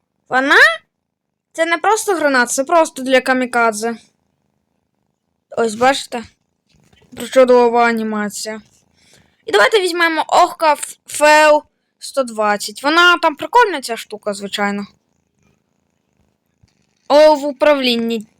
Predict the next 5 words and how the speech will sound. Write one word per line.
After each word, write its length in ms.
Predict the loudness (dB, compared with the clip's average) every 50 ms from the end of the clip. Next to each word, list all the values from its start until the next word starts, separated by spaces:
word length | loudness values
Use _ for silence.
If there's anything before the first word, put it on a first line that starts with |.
| _ _ _
складно 680 | -12 -12 -10 -4 0 2 2 2 2 0 -2 -6 -8
спершу 640 | -8 -10 -6 _ 0 0 0 0 -2 -6 -10 -10 -10
було. 480 | -10 -8 -8 -6 -4 -4 -6 -6 -10 -12 -14 _ _ _ _ _ _ _ _ _ _ _ _ _ _ _ _ _ _ _ _ _ _ _ _ _ _ _ _ _ _
Так. 400 | 0 0 0 0 -4 -10 -10 -10 -14 -16 -16 -18 -20 -20 _ _ _ _ _ _ _ _ _ _ _ _ _ _ _ _ _ _ _ _ _ _ _ _ _
Ну, 180 | -6 -6 -6